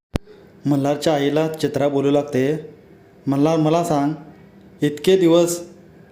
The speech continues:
आई तुला म्हणत होती की श्वेताच तुझी बायको आहे आणि आता का बरं अंतरा सांगत आहे? इतके दिवस तुला का खोटे बोलले ते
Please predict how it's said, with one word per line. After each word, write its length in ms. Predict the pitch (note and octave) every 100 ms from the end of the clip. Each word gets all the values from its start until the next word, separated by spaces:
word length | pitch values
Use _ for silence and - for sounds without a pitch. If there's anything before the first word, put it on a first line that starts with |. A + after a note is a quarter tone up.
| -
आई 220 | C3+ D3
तुला 240 | E3 E3+ E3+
म्हणत 260 | D#3 D#3+
होती 360 | D#3+ D#3 C3+ B2+ B2+ -
की 100 | D3
श्वेताच 460 | D#3 D3+ E3+ E3+
तुझी 180 | D#3+ D#3
बायको 320 | D3+ C#3+ -
आहे 360 | C#3+ C3 C3 A#2 - - - -
आणि 140 | C3 C3+
आता 280 | C3 C3+ E3+
का 240 | F3 F3
बरं 140 | E3+
अंतरा 360 | F3 E3 D#3+ E3
सांगत 320 | E3+ D#3+ D#3+
आहे? 520 | E3 D#3 D#3+ E3 - - - - -
इतके 260 | C#3 - F3+
दिवस 640 | E3 D#3+ E3+ E3+ - -
तुला 140 | D3+ E3
का 240 | F3 F#3
खोटे 220 | E3+ D#3+
बोलले 320 | E3+ E3 D#3+ D#3+
ते 460 | D#3+ D#3 D#3 -